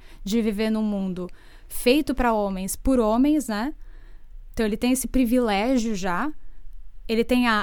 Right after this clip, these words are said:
a arma no meio das pernas dele, <laughs> porque ele precisa, ele tem a... ele tem,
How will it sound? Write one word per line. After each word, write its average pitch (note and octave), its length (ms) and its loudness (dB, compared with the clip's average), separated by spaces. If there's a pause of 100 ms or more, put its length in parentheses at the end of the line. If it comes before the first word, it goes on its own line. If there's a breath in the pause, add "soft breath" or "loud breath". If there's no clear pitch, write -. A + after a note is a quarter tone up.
a - 80 -2
arma C4 280 6
no B3+ 80 6
meio G#3 140 0
das F#3+ 160 -2
pernas F#3+ 360 -4
dele, C4 440 4 (180 loud breath)
<laughs> - 220 -16
porque G3+ 400 -4
ele G3 180 -4
precisa, G#3 540 -2 (680 soft breath)
ele A3 180 2
tem A#3+ 300 2
a... A#3+ 200 2
ele C4 160 4
tem, C4 260 4